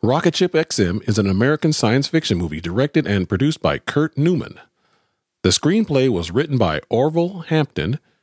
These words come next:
Kurt Newman, and Dalton Trumbo. It was produced by Lippert Studios. Rocket Ship X M was released May twenty-sixth, nineteen fifty, and has a running time of seventy-eight minutes. And here's the cast,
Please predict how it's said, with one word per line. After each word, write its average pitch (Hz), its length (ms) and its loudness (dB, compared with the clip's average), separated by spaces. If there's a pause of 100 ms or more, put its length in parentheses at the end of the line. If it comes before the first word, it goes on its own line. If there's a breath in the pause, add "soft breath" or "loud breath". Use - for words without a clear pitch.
(260)
Kurt 98 240 0
Newman, 165 420 0 (160)
and 82 300 -2
Dalton 143 400 0
Trumbo. 175 560 0 (800)
It 98 160 0
was 92 140 -2
produced 127 400 0
by 82 200 0
Lippert 127 380 0
Studios. - 680 -4 (600)
Rocket 98 260 0
Ship 87 200 0
X - 200 0
M 180 200 2
was 110 120 0
released 101 420 0 (120)
May 107 160 2
twenty-sixth, - 640 -2
nineteen 82 380 -2
fifty, 190 460 -2 (320 soft breath)
and 165 300 0
has 131 180 0
a 90 80 2
running 135 320 0
time 104 400 0
of 82 340 -2 (160)
seventy-eight 82 680 0
minutes. - 420 -2 (1500 loud breath)
And 113 200 2
here's 123 300 0
the 143 100 2
cast, 165 480 -2